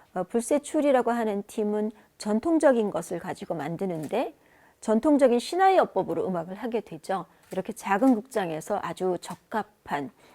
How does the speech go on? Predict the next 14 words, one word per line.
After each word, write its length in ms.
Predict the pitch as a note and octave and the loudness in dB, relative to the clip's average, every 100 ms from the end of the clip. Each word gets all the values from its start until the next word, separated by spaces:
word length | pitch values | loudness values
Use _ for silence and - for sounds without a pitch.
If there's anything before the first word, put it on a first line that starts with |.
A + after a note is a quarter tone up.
| _ F3 | _ -10
음, 160 | E3 E3 | -10 -8
그런 400 | F3+ E3 E3 D#3+ _ - | -6 -6 -6 -10 _ -10
팀이고요. 640 | - B3+ A3+ - D#3 C#4+ - _ _ _ _ - | 0 0 0 -2 -6 -6 -12 _ _ _ _ -4
그리고 360 | A#3 A#3 A3+ | 0 4 4
잠비나이라고 920 | G#3+ - G#3+ A#3+ E4 D#4+ C#4+ B3 G#3 | 4 0 2 6 6 6 4 4 2
하는 160 | F#3 F3 | -2 -4
팀이 280 | - G3+ F3 | -6 -6 -6
있습니다. 600 | - - D#3 D3+ F3 D#3+ | -8 -10 -8 -6 -6 -4
뭐, 120 | D#3+ | -4
이루라든지 800 | G#3 A3 A3+ G3+ F3+ D#3+ E3+ F#3+ | 0 2 4 4 2 0 -4 -6
김봄이라든지 1000 | - G#3 G3+ A#3 G#3+ F3 - D#3 D3+ F3+ | -2 0 4 4 4 0 -4 -6 -8 -6
뭐, 140 | F3+ | -2
이런 200 | F#3 F3+ | 0 -2
팀들이 480 | F3+ C4+ B3 A#3+ E3+ | -2 0 0 0 -4